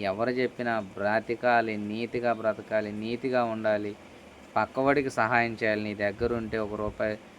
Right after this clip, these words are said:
పేదలకు పంచిపెట్టు, లేదంటే మంచి పనులకు వాడు, అంతవరకే. కానీ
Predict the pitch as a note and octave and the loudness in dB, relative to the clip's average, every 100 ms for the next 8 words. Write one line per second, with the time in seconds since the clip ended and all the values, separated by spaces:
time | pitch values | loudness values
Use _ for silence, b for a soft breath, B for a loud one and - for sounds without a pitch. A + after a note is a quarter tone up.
0 | - - A#2 A#2 A#2 A2+ G#2+ G#2+ G#2 A2+ | -20 -2 4 4 4 2 0 0 0 -2
1 | A2 G#2 G#2+ G#2 G#2 G2+ G#2 G2+ G2+ G2+ | -2 -2 -2 -2 -2 -2 -4 -4 -4 -4
2 | G2+ G#2+ A#2 A2+ G#2 G#2 G2+ G2 F#2+ - | -6 -4 -4 -4 -4 0 0 0 -6 -14
3 | - - - G2 G2 B2 B2+ B2+ B2 A#2+ | -20 -20 -12 -10 -4 2 2 2 0 2
4 | A2+ G#2 | 0 -2